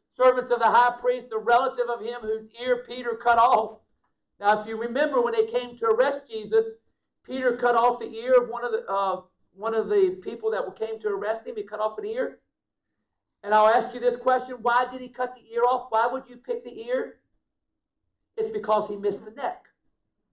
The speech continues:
Okay? Somebody heard somebody say that. He, he, he wasn't aiming for the ear. It was just a bad shot. But he cut off the ear. He said, "Did I not see you in the garden with him?" Peter then denied again,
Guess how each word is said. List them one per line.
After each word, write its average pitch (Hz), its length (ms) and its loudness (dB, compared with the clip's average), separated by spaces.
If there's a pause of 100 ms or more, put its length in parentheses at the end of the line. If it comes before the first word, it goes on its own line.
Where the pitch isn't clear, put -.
(1000)
Okay? 214 360 -4 (340)
Somebody 226 220 4
heard 247 140 4
somebody 233 220 -8
say 240 80 0
that. 202 260 -4 (220)
He, 285 240 -2
he, 262 160 -2
he 254 140 2
wasn't 285 300 4
aiming 285 340 -6
for 247 120 -4
the 226 120 -10
ear. 220 280 -8 (880)
It 214 60 -2
was 226 140 -2
just 240 180 0
a 220 40 0
bad 226 320 -2
shot. - 360 0 (540)
But 254 100 0
he 247 60 0
cut 330 240 4
off 311 240 4
the 254 200 -8
ear. 262 480 2 (440)
He 247 100 -6
said, 262 240 2
"Did 269 120 2
I 320 180 6
not 330 340 4
see 285 140 -16
you 285 300 -12
in 277 100 -10
the 269 120 -12
garden 254 520 -2
with 240 260 2
him?" 302 360 -6 (520)
Peter 277 300 -2
then 254 200 2
denied 247 400 4
again, 233 380 -6